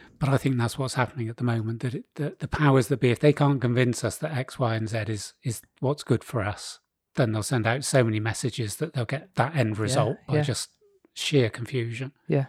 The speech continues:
Speaker 2: Okay. Well, we'll talk about that in, in work-life ballet.
Speaker 1: Cool.
Speaker 2: And, uh, and see where, see where we go with that. <laughs>
Speaker 1: My enthusiasm will carry on. You,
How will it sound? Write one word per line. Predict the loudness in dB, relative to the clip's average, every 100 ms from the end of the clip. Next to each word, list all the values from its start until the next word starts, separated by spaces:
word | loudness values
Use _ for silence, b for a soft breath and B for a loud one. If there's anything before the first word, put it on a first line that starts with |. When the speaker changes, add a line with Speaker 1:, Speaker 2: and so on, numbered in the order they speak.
| _ _ 2
Speaker 2:
Okay. | 6 6 4 6
Well, | 6 8
we'll | 6
talk | 6 2
about | 4 4
that | 2 -2 0
in, | 0 -2 -6 -2
in | -2 -2 0
work-life | 0 0 -2 -2
ballet. | 0 0
Speaker 1:
Cool. | 0 0 0 0
Speaker 2:
And, | 2 4 4
uh, | 4
and | 2 -2 0
see | 4
where, | 4 4 -2 -2
see | 2 4
where | 4
we | 4
go | 2
with | 2
that. | 2 0 -2
<laughs> | -6 -16 -18 -20 _ _ _ _ _ -2 8
Speaker 1:
My | 8
enthusiasm | 10 10 10 8 8 8
will | 8
carry | 8 10
on. | 10 8
You, | 8 10 10